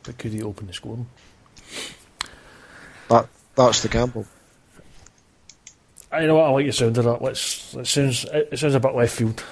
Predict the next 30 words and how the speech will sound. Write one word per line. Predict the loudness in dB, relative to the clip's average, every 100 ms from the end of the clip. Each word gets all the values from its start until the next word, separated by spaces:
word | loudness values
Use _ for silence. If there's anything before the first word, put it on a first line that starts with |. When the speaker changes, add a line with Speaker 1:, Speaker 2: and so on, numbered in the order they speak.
| -14
Speaker 1:
Might | -6 -4
have | -4 -8
decent | -6 -6 -6
odds | -8 -8
as | -10
well. | -8 -10 -12 _ _ _
So, | -10 -10 -10
uh, | -12 -8
let's | -8 -8
say | -12
Stephen | -10 -8 -8 -8
Dobbie | -10 -10 -10 -12
of | -16 -16
Queen | -10 -10
of | -8
the | -10
South | -10 -10 -12 -14
against | -12 -8 -8 -10 -16 _ _
Hibs | -10 -8 -12 -14
at | -12 -10
Easter | -10 -8 -10
Road. | -10 -14 -16 _ _
<laughs> | _ _ 0
Speaker 2:
At | 2 4
Easter | 2 -2 0
Road, | 0 0 -2 -4
yeah. | -6 _ _ _ _
Speaker 1:
Nice. | -8 -6 -8 -12 -14 _ _ -20 -20 -20 _ _ _ -10
Right, | -10 -10 -4
um, | 2 6 6 2 -4